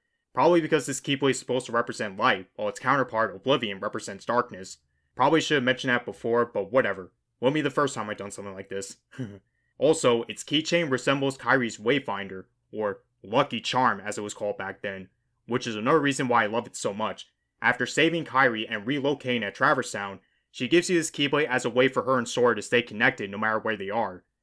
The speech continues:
Anyone who doesn't find this wholesome is definitely heartless. <laughs> The only problem I have with the Oathkeeper is that it doesn't give you as much strength,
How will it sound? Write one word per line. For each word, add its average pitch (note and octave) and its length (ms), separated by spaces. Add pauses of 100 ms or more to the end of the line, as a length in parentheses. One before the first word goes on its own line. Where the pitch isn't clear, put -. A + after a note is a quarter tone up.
(160)
Anyone E3+ 400
who C3+ 120
doesn't C3+ 420
find C#3 260
this C3 160
wholesome C3+ 520 (180)
is - 180
definitely C3+ 400
heartless. G2+ 580 (400)
<laughs> G#2+ 100 (520)
The A#2 80
only E3 180
problem D#3 280
I B2 100
have A2+ 260
with C#3 140
the C#3 60
Oathkeeper C#3 560 (100)
is A2+ 100
that C3 200
it - 20
doesn't D#3+ 260
give D#3 140
you C#3+ 140
as C3 220
much A#2 200
strength, A#2+ 400